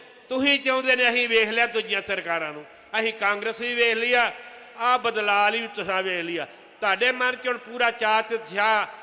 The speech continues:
ਆਉਣ ਵਾਲੇ ਸਮੇਂ ਸ਼੍ਰੋਮਣੀ ਅਕਾਲੀ ਦਲ ਦੀ ਸਰਕਾਰ ਬਣੇ, ਉਹ ਤੁਸੀਂ ਬਣਾਉਣੀ ਆ। ਤੁਹਾਡੇ ਮਨ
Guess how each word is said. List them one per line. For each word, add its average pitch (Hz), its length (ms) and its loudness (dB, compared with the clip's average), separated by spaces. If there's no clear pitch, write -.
ਆਉਣ 247 280 2
ਵਾਲੇ 262 180 2
ਸਮੇਂ 233 340 -2
ਸ਼੍ਰੋਮਣੀ 220 420 -4
ਅਕਾਲੀ 208 260 -4
ਦਲ 202 180 -4
ਦੀ 196 140 -10
ਸਰਕਾਰ 190 480 -4
ਬਣੇ, 208 440 2
ਉਹ 247 120 -2
ਤੁਸੀਂ 247 440 -2
ਬਣਾਉਣੀ 247 440 0
ਆ। 254 120 2
ਤੁਹਾਡੇ 226 320 0
ਮਨ 220 180 -2